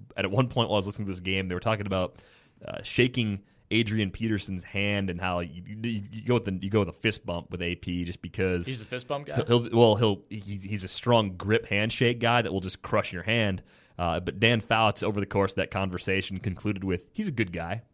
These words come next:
Speaker 1: which, um, <laughs> I thought was kind of an interesting takeaway
Speaker 2: But, you know.
Speaker 1: for Peterson. It's kind of a strange label to put on him, but,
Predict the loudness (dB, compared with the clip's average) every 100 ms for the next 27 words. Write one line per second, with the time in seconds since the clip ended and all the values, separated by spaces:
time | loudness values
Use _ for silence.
0 | -6 -6 -4 -4 -2 -4 -6 -10 _ _
1 | -8 -6 -4 -6 -4 -6 -4 -8 -8 -10
2 | -6 -6 -4 -2 0 0 -4 -18 -12 -6
3 | -4 2 2 2 0 -2 -2 -4 0 0
4 | 2 0 2 2 2 2 0 2 0 -4
5 | _ -8 -2 2 2 0 0 0 0